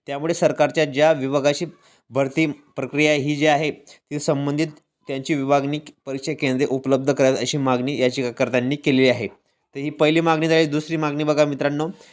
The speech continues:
असे घोटाळे रोखण्यासाठी सरकारने यंत्रणा नाही तर दुसरीकडे आरोपीला कठोर शिक्षा केली जात नाही. याबाबत पडवाटा असल्याने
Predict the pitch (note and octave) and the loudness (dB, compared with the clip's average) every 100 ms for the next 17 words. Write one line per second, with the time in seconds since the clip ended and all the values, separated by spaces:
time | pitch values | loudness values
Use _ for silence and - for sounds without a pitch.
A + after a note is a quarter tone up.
0 | _ - C#3+ F#3 D#3 D#3+ D#3+ D#3+ D3+ D3+ | _ -4 -2 0 0 2 4 2 0 -2
1 | D#3 D#3 C3+ D3 D#3 C#3 C#3+ C3+ D#3 C#3+ | -2 -2 -2 -2 0 2 2 2 0 -2
2 | C#3 D3 D3 D3 C#3+ C#3+ D#3 D3 - - | 0 0 0 0 -2 2 2 0 -6 -20
3 | - C#3+ D3 D3+ D#3 D#3 - B2+ C#3+ C#3 | -8 -6 -2 0 2 2 2 2 2 0
4 | D3+ D3+ - D3+ F3+ F3 F3 - - D3+ | 2 2 0 0 2 2 2 -2 -2 0
5 | D3 C#3 C#3 C#3 C3+ A2 A#2 C3+ C#3+ D3+ | 0 2 2 2 -2 0 4 4 4 0
6 | D3+ _ - _ - C#3+ D3 D3+ E3+ D#3+ | -2 _ -20 _ -10 -6 -4 0 2 2
7 | D#3+ D3+ D#3 | 2 -2 -4